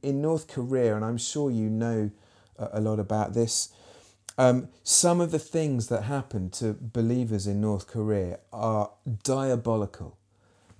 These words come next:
And people are, believers are thrown into baths of acid and all sorts of things for not,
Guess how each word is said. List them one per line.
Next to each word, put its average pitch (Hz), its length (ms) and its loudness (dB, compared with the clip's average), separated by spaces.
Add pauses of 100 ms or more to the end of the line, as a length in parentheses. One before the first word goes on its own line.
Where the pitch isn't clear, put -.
And 120 320 -2
people 151 560 -2
are, 113 340 0
believers 131 640 2
are 107 80 -2
thrown 123 460 -4
into 104 220 -4
baths 120 500 0
of 98 80 -6
acid 95 520 -10
and 90 200 -8 (180)
all 147 240 4
sorts 131 360 0
of 110 100 -4
things 98 360 -4
for 123 300 -4
not, 131 380 -4